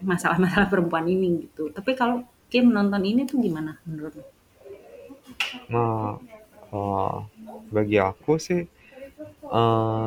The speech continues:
Speaker 2: gimana ya, ini terlalu berat sih, eh, film ini. Walaupun kelihatannya tuh
Speaker 1: <laughs>
Speaker 2: gampang ya, hanya cuma dengan empat huruf dan su-, sat-, itu adalah satu nama empat huruf, itu terlihat
Speaker 1: Iya,
Speaker 2: sebenarnya
Speaker 1: bener.
Speaker 2: filmnya kelihatannya simple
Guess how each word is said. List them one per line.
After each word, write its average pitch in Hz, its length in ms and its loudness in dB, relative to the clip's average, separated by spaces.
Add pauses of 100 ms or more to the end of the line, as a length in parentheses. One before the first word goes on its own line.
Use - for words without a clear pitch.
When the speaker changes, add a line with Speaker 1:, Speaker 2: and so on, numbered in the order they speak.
(120)
Speaker 2:
gimana 107 240 -2 (100)
ya, - 60 -10 (800)
ini 113 220 0
terlalu 101 340 2
berat 92 280 2 (140)
sih, 85 120 -6 (600)
eh, 87 360 6 (180)
film 101 320 8
ini. 90 160 0
Walaupun 92 400 4
kelihatannya 117 480 12
tuh - 100 2
Speaker 1:
<laughs> - 40 -20
Speaker 2:
gampang - 420 2
ya, 92 120 4 (200)
hanya 107 220 4
cuma 117 180 6
dengan 113 240 8
empat 113 240 10
huruf 101 280 8 (280)
dan 107 160 6
su-, 101 80 6
sat-, - 320 6
itu 107 240 0
adalah 127 80 4
satu - 300 0
nama 98 260 4
empat 113 140 4 (100)
huruf, 90 280 4 (360)
itu - 240 0
terlihat 135 240 8
Speaker 1:
Iya, 190 40 8
Speaker 2:
sebenarnya 151 280 8
Speaker 1:
bener. 165 120 0
Speaker 2:
filmnya - 280 2
kelihatannya 147 320 2
simple 107 380 2